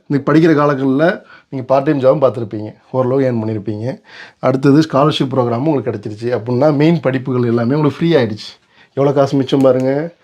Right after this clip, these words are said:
எவ்வளோ பொறுப்பான பிள்ளை ஆயிட்டீங்க பார்த்தீங்களா உங்க பேரண்ட்டுக்கு. அப்படிங்கும்போது காசு மிச்சமாயிடுச்சு, உங்க வீட்லயும் காசு ச-, வச்சு கொண்டு வரலாம், கேட்டா கொடுப்பாங்க. நீங்க எல்லா வகையிலும் நீங்க வந்து ஒரு பணத்துக்காக கஷ்டப்படக்கூடிய ஆளா இருக்க மாட்டீங்க. அதே இடத்துல புது புது வழிகளை தேட ஆரம்பிச்சிருவீங்க. ஏன்னா லாங்குவேஜ் கோர்ஸ் கத்துட்டீங்க, லாங்குவேஜ் தெரிய ஆரம்பிச்சிருச்சு.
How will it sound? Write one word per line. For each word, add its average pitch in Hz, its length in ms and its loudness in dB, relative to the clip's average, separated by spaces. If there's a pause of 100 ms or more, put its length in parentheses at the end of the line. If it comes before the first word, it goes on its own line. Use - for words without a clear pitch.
(280)
எவ்வளோ 143 220 4
பொறுப்பான 147 380 0
பிள்ளை 139 280 4
ஆயிட்டீங்க 131 200 -2
பார்த்தீங்களா 127 360 0
உங்க 123 280 0
பேரண்ட்டுக்கு. 117 500 0 (300)
அப்படிங்கும்போது 147 500 4 (580)
காசு 151 340 0
மிச்சமாயிடுச்சு, 170 480 2
உங்க 165 200 0
வீட்லயும் 185 200 0
காசு 151 320 2
ச-, - 360 -6
வச்சு 117 260 -8
கொண்டு 135 240 2
வரலாம், 113 320 0
கேட்டா 131 240 2
கொடுப்பாங்க. 135 520 -2 (440)
நீங்க 151 180 4
எல்லா 160 160 6
வகையிலும் 180 300 4
நீங்க 170 160 0
வந்து 156 220 0
ஒரு 139 220 0
பணத்துக்காக 156 440 0
கஷ்டப்படக்கூடிய 139 460 -4
ஆளா 123 180 0
இருக்க 113 320 -4
மாட்டீங்க. 113 200 -4
அதே 185 240 4
இடத்துல 185 220 4 (360)
புது 196 180 0
புது 180 260 2
வழிகளை 180 220 4
தேட 151 280 2
ஆரம்பிச்சிருவீங்க. 123 420 -2
ஏன்னா 165 40 -2
லாங்குவேஜ் 151 400 0
கோர்ஸ் 143 200 -2
கத்துட்டீங்க, 147 300 -2
லாங்குவேஜ் 143 300 0
தெரிய 120 300 0
ஆரம்பிச்சிருச்சு. 107 480 -2